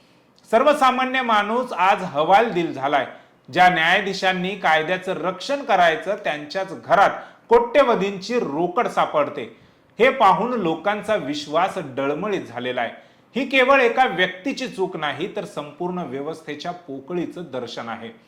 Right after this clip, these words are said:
जर वेळीच योग्य पावलं उचलली गेली नाहीत, तर हा भ्रष्टाचाराचा कर्करोग आपल्या न्यायव्यवस्थेला पोखरून काढेल. आज प्रश्न फक्त जस्टिस यशवंत वर्मा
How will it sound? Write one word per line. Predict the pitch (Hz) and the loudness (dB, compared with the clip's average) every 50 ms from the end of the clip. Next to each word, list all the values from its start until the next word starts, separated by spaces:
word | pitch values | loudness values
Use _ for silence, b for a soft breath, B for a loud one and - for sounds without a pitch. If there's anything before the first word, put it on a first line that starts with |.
| b b - | b b -2
जर | 139 240 285 285 | 2 2 4 4
वेळीच | 233 190 208 214 220 226 262 285 277 - | 4 4 6 6 8 6 6 4 0 -2
योग्य | 233 190 165 180 220 233 220 - 262 254 | -4 -2 2 4 4 4 4 0 -2 -2
पावलं | - 233 208 190 190 190 196 214 | 2 4 4 4 4 4 2 2
उचलली | 220 214 202 170 - - - 233 254 254 254 277 | 2 2 2 0 -2 -2 -2 -2 -2 0 -2 -2
गेली | 208 214 202 185 185 180 | 0 0 0 2 0 0
नाहीत, | 165 160 156 139 139 165 196 190 - - - | 0 0 0 0 -2 -4 -6 -6 -8 -6 -6
तर | 170 160 160 139 - | -4 -4 -4 -4 -2
हा | - 151 170 180 175 | 0 2 2 2 0
भ्रष्टाचाराचा | 175 - 123 135 131 - - - 220 - - 180 156 156 151 151 147 - 160 | -2 -6 -10 -14 -16 -8 -4 -2 -2 0 0 0 0 0 0 -2 -4 -6 -8
कर्करोग | 151 - - 208 226 226 226 226 190 151 139 117 113 117 B B B B B B | -10 -6 -4 -2 -2 -2 -2 -2 -2 -2 -2 -4 -6 -8 B B B B B B
आपल्या | 156 156 151 - 180 190 185 | 2 2 2 2 0 0 0
न्यायव्यवस्थेला | 170 151 143 147 160 190 233 233 214 185 170 170 165 165 - - 160 160 175 202 | 0 -2 -4 -2 0 0 2 2 0 -2 -2 -2 -4 -6 -6 -8 -4 -2 -2 -4
पोखरून | 196 - - 151 143 143 - 156 165 160 143 127 | -4 -6 -8 -10 -10 -10 -8 -8 -8 -8 -6 -4
काढेल. | 131 127 123 120 117 110 - b b b b b b b b b _ _ - | -4 -2 -2 -2 -4 -6 -8 b b b b b b b b b _ _ 2
आज | 156 175 196 214 240 220 | 4 6 6 6 4 0
प्रश्न | 202 - - 202 233 - - 226 226 220 | -4 -6 -4 -4 -4 -4 -4 -4 -4 -4
फक्त | 220 202 - - - 214 220 180 | -4 -4 -6 -6 -6 -6 -6 -4
जस्टिस | 180 175 165 - - - 208 226 226 - | -6 -6 -8 -8 -10 -10 -10 -10 -10 -10
यशवंत | 208 170 147 160 151 - - 175 202 220 220 - | -10 -10 -8 -8 -8 -10 -10 -10 -10 -10 -8 -10
वर्मा | 202 160 147 156 165 185 180 156 135 | -6 -2 0 0 0 0 0 -2 -2